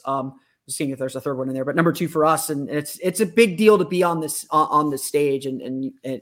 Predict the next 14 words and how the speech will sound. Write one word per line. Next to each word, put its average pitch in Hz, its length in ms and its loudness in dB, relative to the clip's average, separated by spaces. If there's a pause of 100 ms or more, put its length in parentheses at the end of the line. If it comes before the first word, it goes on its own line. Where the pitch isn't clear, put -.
(120)
to - 100 -10
some 165 200 2
extent, 147 280 -2
even 156 120 2
though 147 120 2
it's, - 260 -6
it's 165 220 -8
just 170 360 0
N 160 140 0
B 156 120 -2
A 151 60 -2
T 143 180 -10
V, 131 180 -6
I'm 147 240 0